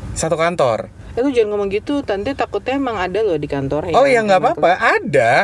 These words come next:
Speaker 1: ada. Gua mah deket-deket juga ada dulu gitu. Cuman gua tuh kalau bisa jangan sampai, karena menurut gua dari segi compliance, gue nggak akan pernah comply kalau istri gua kerja di tempat yang sama.
Speaker 2: Oh, kenapa?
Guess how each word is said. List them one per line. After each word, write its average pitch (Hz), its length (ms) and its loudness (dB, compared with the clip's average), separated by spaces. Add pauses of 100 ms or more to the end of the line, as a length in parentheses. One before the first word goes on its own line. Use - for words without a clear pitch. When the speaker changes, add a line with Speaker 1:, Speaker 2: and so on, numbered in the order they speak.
(140)
Speaker 1:
ada. 123 340 0 (140)
Gua 226 180 -6
mah 370 100 -4
deket-deket 123 500 -4
juga 127 300 -4
ada 143 300 -2
dulu 117 320 -6
gitu. 107 240 -10
Cuman 208 240 -4 (840)
gua 160 240 0
tuh 262 200 -2
kalau 180 260 4
bisa 160 460 -2
jangan 147 380 -2
sampai, 143 460 -4 (600)
karena 214 180 0
menurut 233 240 -4
gua 156 180 -2
dari 190 140 -2
segi 151 180 -8
compliance, 131 800 -2 (480)
gue 175 140 0
nggak 262 240 0
akan 147 200 -4
pernah 147 200 -2
comply 175 540 0
kalau 156 160 -2
istri 147 240 -6
gua 135 140 -4
kerja 135 180 -4
di 127 80 -6
tempat 127 260 -4
yang 131 140 -4
sama. 131 400 -4 (480)
Speaker 2:
Oh, 190 340 -2
kenapa? 196 380 -8